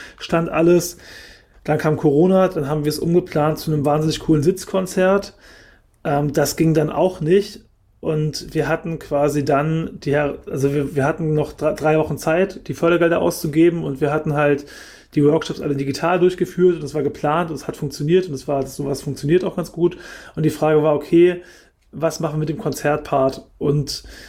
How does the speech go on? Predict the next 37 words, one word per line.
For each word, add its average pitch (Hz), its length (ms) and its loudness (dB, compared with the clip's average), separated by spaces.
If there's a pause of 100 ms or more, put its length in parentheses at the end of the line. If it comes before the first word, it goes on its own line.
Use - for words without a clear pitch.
(280)
dann 151 220 2
haben 156 120 2
wir 151 80 2
überlegt 151 420 2
und 165 80 -8
es 135 160 -14
war 156 140 0
so, 156 100 0
ja, 156 180 4
okay, 165 300 4
Streaming-Konzerte 165 1200 2 (140)
waren 147 380 0
da 147 140 2
schon 151 220 -2
so 147 80 0
ein 147 40 0
bisschen 147 260 -2
durch 185 340 2
Anfang 165 260 -6
diesen 160 180 -2
Jahres. 165 420 0
Das - 200 -10
hat 151 160 -4
so 151 140 -2
keiner 147 240 -2
mehr 147 100 2
so 151 100 2
richtig 151 220 -2
geguckt - 440 -2
und 151 100 -8
es - 300 -14
kommt 165 260 -4
einfach 151 320 -4
nicht 151 220 0
so 147 340 -4
cool. 165 220 4
Also 147 300 2